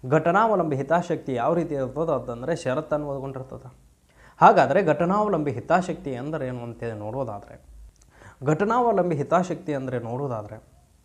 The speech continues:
ಯಾವುದೇ ಒಂದು ನಿರ್ದಿಷ್ಟ ಘಟನೆಯು ಘಟಿಸುವುದರ ಮೂಲಕ ಅಥವಾ ಘಟಿಸದೇ ಇರುವುದರ ಮೂಲಕ ಅಂತಹ ಸ್ವತ್ತು ಆ ವ್ಯಕ್ತಿಯಲ್ಲಿ ನಿಹಿತವಾಗಿರ್ತದ ಅಂತ ಹೇಳ್ತದ. ಅಂದ್ರೆ ಎ ಅನ್ನೋವನು ಬಿ ಅನ್ನೋವನಿಗೆ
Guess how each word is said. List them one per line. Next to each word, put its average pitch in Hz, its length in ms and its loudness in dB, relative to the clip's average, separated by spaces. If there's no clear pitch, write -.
ಯಾವುದೇ 196 440 8
ಒಂದು 208 340 6
ನಿರ್ದಿಷ್ಟ 185 500 4
ಘಟನೆಯು 165 560 2
ಘಟಿಸುವುದರ 185 580 2
ಮೂಲಕ 151 440 -2
ಅಥವಾ 135 720 -6
ಘಟಿಸದೇ 180 560 6
ಇರುವುದರ 165 640 4
ಮೂಲಕ 120 420 -4
ಅಂತಹ 185 300 4
ಸ್ವತ್ತು 160 380 -2
ಆ 143 160 0
ವ್ಯಕ್ತಿಯಲ್ಲಿ 139 540 -4
ನಿಹಿತವಾಗಿರ್ತದ 131 920 -6
ಅಂತ 120 320 -14
ಹೇಳ್ತದ. 123 280 -16
ಅಂದ್ರೆ 131 280 0
ಎ 175 300 0
ಅನ್ನೋವನು 131 460 -6
ಬಿ 156 280 -2
ಅನ್ನೋವನಿಗೆ 131 720 -8